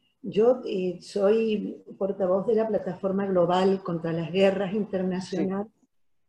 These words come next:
Speaker 1: que es una organización, una asociación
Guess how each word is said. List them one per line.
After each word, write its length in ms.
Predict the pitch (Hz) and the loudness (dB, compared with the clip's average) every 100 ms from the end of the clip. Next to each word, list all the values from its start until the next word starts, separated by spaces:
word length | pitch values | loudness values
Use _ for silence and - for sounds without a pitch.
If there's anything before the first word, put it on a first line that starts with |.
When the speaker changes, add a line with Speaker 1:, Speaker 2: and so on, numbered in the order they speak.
| _ - | _ -4
Speaker 1:
que 120 | 202 | -2
es 180 | 202 - | 0 0
una 640 | 220 214 202 190 202 - _ _ | 0 2 0 -2 -6 -10 _ _
organización, 1400 | - 185 190 185 185 175 - 226 233 226 240 294 - - _ | -4 -2 -2 -2 -4 -6 -4 2 4 4 2 -2 -4 -16 _
una 200 | 285 311 | 2 4
asociación 960 | 302 226 - 175 - - 214 175 165 | 4 0 0 -6 -4 0 2 2 -4